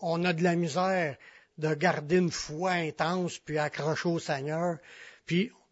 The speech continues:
on va comprendre que l'Église est premièrement une bergerie. Quand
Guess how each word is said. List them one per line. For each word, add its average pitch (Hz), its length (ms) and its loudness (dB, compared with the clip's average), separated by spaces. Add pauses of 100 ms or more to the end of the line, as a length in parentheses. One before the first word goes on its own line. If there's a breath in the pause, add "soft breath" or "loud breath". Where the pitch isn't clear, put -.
(140)
on 160 100 2
va 180 120 6
comprendre 226 720 6
que 202 80 4
l'Église 214 800 4
est 180 400 0
premièrement 233 920 4 (180)
une 185 280 6
bergerie. 175 960 6 (1800)
Quand 214 180 6